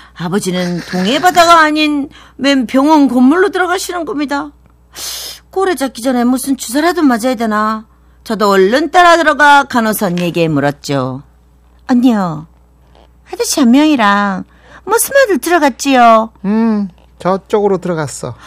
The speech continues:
Speaker 2: 왜?
Speaker 1: 간호사 언니, 지도 거기 들어가야 됩니다.
Speaker 2: 어머머, 안 돼, 얘. 네가 거길 왜 들어가니?
Speaker 1: 언니요, 지도요. 고래를 잡고 싶습니다.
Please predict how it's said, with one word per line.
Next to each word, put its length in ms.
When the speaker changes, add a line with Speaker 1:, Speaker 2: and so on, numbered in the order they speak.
Speaker 2:
왜? 320
Speaker 1:
간호사 340
언니, 360
지도 280
거기 220
들어가야 400
됩니다. 400
Speaker 2:
어머머, 720
안 180
돼, 80
얘. 300
네가 340
거길 260
왜 120
들어가니? 480
Speaker 1:
언니요, 400
지도요. 1080
고래를 400
잡고 240
싶습니다. 1400